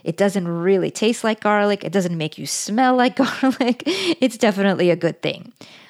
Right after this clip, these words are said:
I recommend four to six capsules of Allimax a day for the duration of the illness, or for a few days if you're just feeling off or around people that are sick. I take it every so often myself, sometimes if Jake comes home from school with a runny nose, or if I'm feeling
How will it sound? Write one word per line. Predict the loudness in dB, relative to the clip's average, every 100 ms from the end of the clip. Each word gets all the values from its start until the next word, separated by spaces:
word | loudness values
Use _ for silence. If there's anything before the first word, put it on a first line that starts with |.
| _
I | 0 4
recommend | 4 2 2 0
four | 0 0 2
to | 0
six | -2 -6 -8
capsules | -4 -4 -2 -2 0
of | -2
Allimax | 0 0 2 0 0 -2
a |
day | 0 2 2
for | 0
the | -2 0
duration | 0 0 0 -2
of | -2
the | -2
illness, | 0 0 0 -4 -8 -20 -2
or | 4 4
for | 4 2
a | 0
few | 0 0 2
days | 0 0 -2 -2 0
if | 0 0
you're | -2
just | -2 -4
feeling | -2 -2 0 -2 -2
off | -2 -2 -2
or | -2
around | 0 -2 -2 -4 -4
people | -6 -4 -2
that | -2
are | -4
sick. | -6 -8 -10 -18 _ _ _
I | -2 0
take | 0 0
it | 0 0
every | 0 2
so | 2 0
often | 0 0
myself, | 2 2 0 0 0
sometimes | -4 0 -2 -2
if | -4 -4
Jake | 0 2 0 -6 -6
comes | -4 -2
home | -4 -4
from | -6
school | -6 -2 2 2
with | 2 0
a |
runny | -2 -2 0
nose, | 2 4 4 0 0
or | 0
if | 2
I'm | -2 -4
feeling | -4 -4 -4